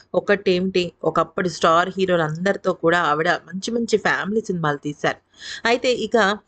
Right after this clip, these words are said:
డైరెక్టర్ సూర్యకిరణ్ అలాగే, డైరెక్టర్ సూర్యకిరణ్ అలాగే కళ్యాణి కావేరి ఇద్దరు పెళ్లి చేసుకుని చాలా ఏళ్ళు చాలా చక్కగా కాపురం చేసుకున్నారు.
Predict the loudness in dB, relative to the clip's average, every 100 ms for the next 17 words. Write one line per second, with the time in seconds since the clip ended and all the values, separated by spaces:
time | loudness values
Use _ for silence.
0 | _ -2 0 0 -2 -4 0 0 0 2
1 | 2 2 -2 -2 0 4 4 2 _ _
2 | _ _ 0 2 2 0 -2 -2 0 0
3 | 2 2 2 2 2 2 2 0 0 0
4 | 0 2 0 -2 -6 -2 0 2 2 0
5 | 0 -4 0 0 2 2 2 2 2 0
6 | 0 -2 0 0 -2 -8 -4 0 4 4
7 | 2 0 0 0 -4 -2 -2 -4 -6 -6
8 | -6